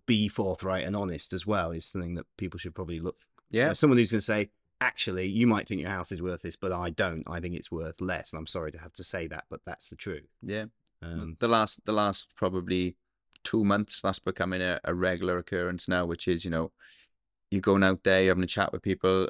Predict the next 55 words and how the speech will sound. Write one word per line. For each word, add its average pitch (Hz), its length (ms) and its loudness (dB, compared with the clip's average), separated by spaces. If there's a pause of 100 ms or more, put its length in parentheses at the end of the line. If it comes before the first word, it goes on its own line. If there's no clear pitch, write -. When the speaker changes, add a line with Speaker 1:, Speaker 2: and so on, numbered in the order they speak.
Speaker 2:
A 95 40 -4
lot 101 400 4
of, 98 180 -2
a 98 40 0
lot 104 240 2
of - 60 -4
clients 92 320 2
are 92 40 -6
saying 87 220 -2
to 98 100 -2
us, - 160 -2
you 87 60 -4
know, 87 100 -2
"We're 92 180 4
looking 87 160 0
to 82 60 -2
downsize, 95 640 2
pressure 90 220 -6
on 87 60 -4
costs - 420 -4
and 92 120 0
bills." 107 460 2 (760)
It's - 140 -2
a 123 40 4
scary 120 300 4
place 104 200 0
to - 80 -6
be, 123 200 2 (260)
you 90 80 -2
know, 95 240 2 (300)
and 101 300 2 (300)
morally, 113 560 8
I 95 100 4
don't 95 280 0 (180)
see - 180 0
how 95 160 4
people 92 260 0
can 95 140 -4
say, 90 180 0
"Well, 92 140 2
look, 92 180 -2
we'll 80 120 -2 (100)
whack - 180 -4
it - 60 -6
up - 100 -8
twenty-five 85 420 -4
grand 85 240 -4
more 82 160 -2
than 85 100 -4
we 80 80 -4
think 80 200 -4
it's - 140 -6
worth 78 260 -4
and 85 200 -4 (100)
tie 78 140 -4